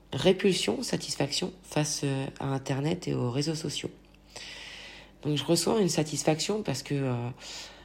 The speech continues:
Internet, c'est me connecter aux autres, avec les gens que je vois peu, euh, qui sont loin. Euh, c'est d'accéder à des contenus enrichissants. Euh, voilà, avoir un réseau pour pouvoir, euh, euh,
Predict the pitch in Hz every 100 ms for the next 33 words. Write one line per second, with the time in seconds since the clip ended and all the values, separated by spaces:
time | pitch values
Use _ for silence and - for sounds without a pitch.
0 | - 139 143 139 139 147 147 135 127 139
1 | 139 139 135 151 147 143 143 147 131 -
2 | 131 131 127 127 120 123 - 139 135 123
3 | 131 127 - - 156 135 127 143 - -
4 | - - 135 131 123 123 127 147 135 131
5 | 139 120 147 139 - - 151 135 131 131
6 | 185 180 151 147 147 156 - - - -
7 | 78 80 82 73 69 52 55 58 62 -
8 | - - - - - 147 80 - - 123
9 | 131 127 123 131 131 147 - - 135 143
10 | 131 131 - - - - - - - -
11 | - - - -